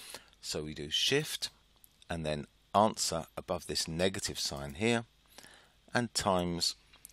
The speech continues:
as the fence costs seventy dollars per meter, times seventy, E X E. And that's the total cost of the fencing. Ah, we just realised we made a mistake. The length was meant to be twenty-two,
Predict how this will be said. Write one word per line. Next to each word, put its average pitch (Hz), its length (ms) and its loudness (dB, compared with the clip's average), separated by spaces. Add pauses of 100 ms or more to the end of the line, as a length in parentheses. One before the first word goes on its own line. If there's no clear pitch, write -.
as - 160 -4
the 78 300 -4
fence 95 360 -2
costs - 300 -4
seventy 98 340 0
dollars 71 320 -6
per - 180 -10
meter, 76 420 -6 (240)
times 69 300 -8
seventy, - 560 -4 (680)
E 73 80 -6
X - 260 -8
E. 65 160 -8 (560)
And 131 160 2
that's - 220 4
the 95 80 -4
total - 340 -2
cost - 360 -10
of 80 60 -8
the 78 60 -8
fencing. - 540 -4 (1200)
Ah, 123 280 6 (100)
we 101 100 -10
just - 220 0
realised 110 380 2
we 92 60 -4
made 85 180 -2
a 85 40 -4
mistake. 82 520 0 (100)
The 95 100 -4
length 127 300 -2
was 120 140 -6
meant 101 140 -2
to - 80 -8
be 85 100 -10
twenty-two, 90 960 -4